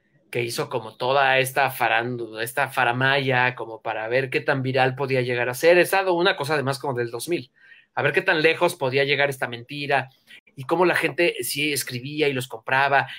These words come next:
y había testimonios supuestamente de la gente que ya lo había comprado.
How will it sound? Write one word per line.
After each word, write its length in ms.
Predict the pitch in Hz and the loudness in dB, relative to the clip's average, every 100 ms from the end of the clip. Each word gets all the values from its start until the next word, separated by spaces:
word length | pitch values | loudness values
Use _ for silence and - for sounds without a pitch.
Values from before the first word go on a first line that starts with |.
| - | -4
y 60 | 135 | 0
había 240 | 131 143 | 2 2
testimonios 1120 | 160 131 151 135 147 160 160 156 147 143 143 | 0 -2 -2 2 4 4 2 2 2 2 0
supuestamente 840 | - - 131 131 123 143 143 143 131 | -4 -6 -4 -4 -2 -4 -4 -4 -4
de 80 | |
la 120 | 110 101 | -4 -8
gente 600 | - 135 139 131 135 127 | -2 -2 -2 4 4 4
que 120 | 120 | -2
ya 140 | 113 117 | -2 0
lo 100 | 120 | 2
había 180 | 123 | 2
comprado. 680 | - 120 127 123 127 131 123 | 0 -6 2 4 4 2 -2